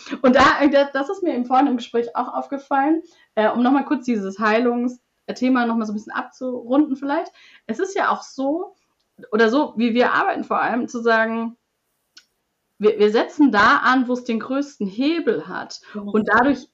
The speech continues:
Speaker 1: dass mein Körper ja ein, ein System ist, was mit sich in, in sich verzahnt ist, wenn ich an diesem größten Hebel drehe oder dieses, äh, keine Ahnung, dieses Zahnrad austausche und das dann wieder funktioniert,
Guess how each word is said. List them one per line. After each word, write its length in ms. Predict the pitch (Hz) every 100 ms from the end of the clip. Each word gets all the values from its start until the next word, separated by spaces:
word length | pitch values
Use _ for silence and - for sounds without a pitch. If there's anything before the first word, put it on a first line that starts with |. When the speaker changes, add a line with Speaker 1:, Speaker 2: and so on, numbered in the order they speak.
| -
Speaker 1:
dass 200 | 208 220
mein 140 | 190
Körper 280 | 220 233 233
ja 140 | 202
ein, 240 | 160 175 - _ _ _ _ _ _ _ _ _ _
ein 200 | 185 185
System 400 | 180 180 - 269
ist, 140 | 196 -
was 140 | 196
mit 200 | 196 214
sich 360 | 220 208 - _
in, 160 | 240 262
in 320 | 254 240 269
sich 200 | 226 254
verzahnt 640 | 170 - 214 196 254 370 349
ist, 280 | 202 294 - - -
wenn 120 | 214
ich 100 | 233
an 60 | 208
diesem 200 | 226 240
größten 340 | 247 359 262
Hebel 440 | 214 262 294 240 214
drehe 440 | 202 247 269 233
oder 160 | 185 196
dieses, 500 | 190 180 170 - -
äh, 180 | 175 165
keine 220 | 220 170
Ahnung, 200 | 175 180
dieses 340 | 175 175 170
Zahnrad 560 | - 190 247 208 170 -
austausche 720 | 196 302 - 196 165 196 220
und 100 | 220
das 120 | 208
dann 180 | 185 180
wieder 280 | 180 165 151
funktioniert, 580 | 180 175 185 240 262